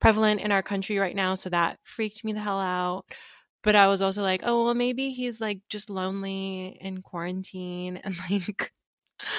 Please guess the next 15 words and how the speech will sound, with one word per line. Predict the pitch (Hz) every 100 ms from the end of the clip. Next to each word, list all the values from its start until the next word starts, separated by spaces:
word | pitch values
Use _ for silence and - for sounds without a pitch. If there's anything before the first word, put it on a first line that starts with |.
| 370 - _ -
wanted | 226 220 226 226
to, | - 254
like, | 226 214 247 _ _ _ _ _
make | 254 254 _ _ _ -
some | - 233 233
friends." | - - 135 -
I | 240
don't | 226
know. | 185
I | 165 196
was | 214
just | 214
trying | - 202
to | 190
justify | 175 180 180 160 156 170